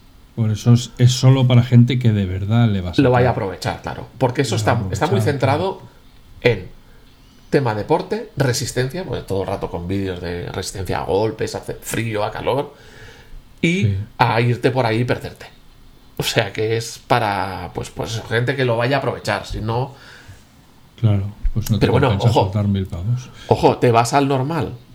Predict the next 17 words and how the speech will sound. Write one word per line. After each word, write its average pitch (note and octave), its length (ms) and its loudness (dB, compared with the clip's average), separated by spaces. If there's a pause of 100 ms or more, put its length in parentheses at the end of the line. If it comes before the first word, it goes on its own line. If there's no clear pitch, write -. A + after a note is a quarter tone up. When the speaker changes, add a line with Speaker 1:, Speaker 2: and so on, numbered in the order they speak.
(120)
Speaker 2:
y B2+ 60 4
lo G#2+ 120 0
pones A2 220 -2
con A#2+ 160 -2
alguna A2+ 320 0
correíta A2+ 560 -2
de F#2 640 -4
diseño A#2+ 500 0 (300)
y A#2+ 80 0
ya G2 160 -2
se G2+ 80 -10
te C3 80 0
va A#2 140 0
más - 180 -10
de G#2+ 100 -2
esto, C#3 260 -2
¿eh? F#2 120 -4